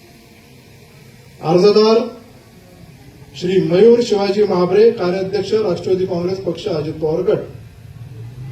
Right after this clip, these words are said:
वरील विषयास अनुसरून मी अमुक अमुक पदाचा राजीनामा देत आहे.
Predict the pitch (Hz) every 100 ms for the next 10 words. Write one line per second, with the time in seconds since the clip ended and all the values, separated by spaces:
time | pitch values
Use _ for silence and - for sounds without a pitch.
0 | - - - - - - 147 170 208 226
1 | 202 208 196 190 175 180 185 196 226 226
2 | 175 190 175 180 180 175 175 175 170 165
3 | 165 151 165 165 151 165 165 175